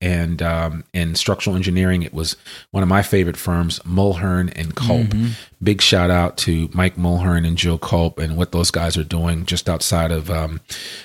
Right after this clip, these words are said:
Speaker 1: the great city of Philadelphia, really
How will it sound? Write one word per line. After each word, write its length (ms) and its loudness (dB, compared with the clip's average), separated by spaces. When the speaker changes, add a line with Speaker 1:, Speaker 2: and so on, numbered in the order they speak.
Speaker 1:
the 100 0
great 360 2
city 320 2
of 100 0
Philadelphia, 960 0
really 600 4